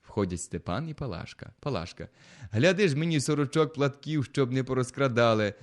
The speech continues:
Там я тобі вирізала три пари нових онучок і все поскладала як слід". Мартин: "Яка це в тебе шинеля?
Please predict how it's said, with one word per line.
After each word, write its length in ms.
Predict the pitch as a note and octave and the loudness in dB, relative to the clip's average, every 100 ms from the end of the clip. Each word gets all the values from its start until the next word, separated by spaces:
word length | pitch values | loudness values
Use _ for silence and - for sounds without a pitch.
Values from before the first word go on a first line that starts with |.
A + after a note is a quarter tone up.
| B2+ | -4
Там 200 | - B2 | 2 4
я 80 | C3+ | 2
тобі 280 | C3+ B2+ B2+ | 2 2 4
вирізала 480 | C#3 C3+ A2+ B2+ A#2+ | 4 4 2 2 2
три 220 | B2+ C3 | 2 0
пари 280 | C3+ C3 B2+ | 2 2 2
нових 320 | B2+ B2+ A2 | 2 0 -2
онучок 540 | B2+ C#3 F#3+ C#3+ G#2 - C3+ G#2+ | -2 0 0 0 -2 -4 -10 -2
і 100 | A2 | 0
все 240 | G#2 D#3+ | 2 2
поскладала 600 | D#3 B2+ - A#2+ B2+ D3 | 2 0 0 2 4 4
як 160 | C#3 C#3 | 2 0
слід". 400 | - B2 A2+ F2+ | -2 0 0 0
Мартин: 500 | F#2 G#2 - G#2+ F2 - _ _ - | -2 -2 -2 -2 -4 -10 _ _ -6
"Яка 240 | G#2+ D#3 | 2 4
це 120 | D3 C#3 | 4 2
в 60 | |
тебе 220 | D3+ C#3+ | 2 2
шинеля? 560 | C3+ C#3+ D3 B2+ F#2+ | 2 0 2 2 2